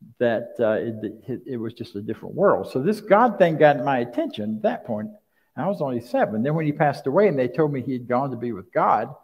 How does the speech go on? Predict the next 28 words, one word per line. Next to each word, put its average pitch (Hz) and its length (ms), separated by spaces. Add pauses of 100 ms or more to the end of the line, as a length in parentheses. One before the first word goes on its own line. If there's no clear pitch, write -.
(440)
I 127 100
thought, - 280
"Well, 170 520
there's 147 240
more 151 240
to 185 200
it 180 80
than 165 160
that. 190 200
I 151 120
need 196 220
to 135 80 (220)
be 147 160
a 117 80
really 196 480
good 110 240
boy 101 240
so 98 180
I 151 80
can 170 80
get 139 200
to - 60
go 113 140
there 101 180
too, 135 240
wherever 107 320
there 98 240
was." 87 300